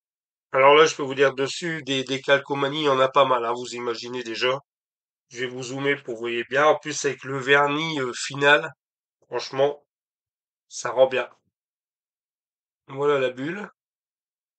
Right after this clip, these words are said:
Mais ça fait ça de la gueule, hein.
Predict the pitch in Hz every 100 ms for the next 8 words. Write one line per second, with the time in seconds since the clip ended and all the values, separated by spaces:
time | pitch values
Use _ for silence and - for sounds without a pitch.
0 | _ 120 120 - - - - 110 139 135
1 | 113 - _ _ _ _ _ _ _ _
2 | _ _ _ _ _ _ - - 226 262
3 | 269 214 180 143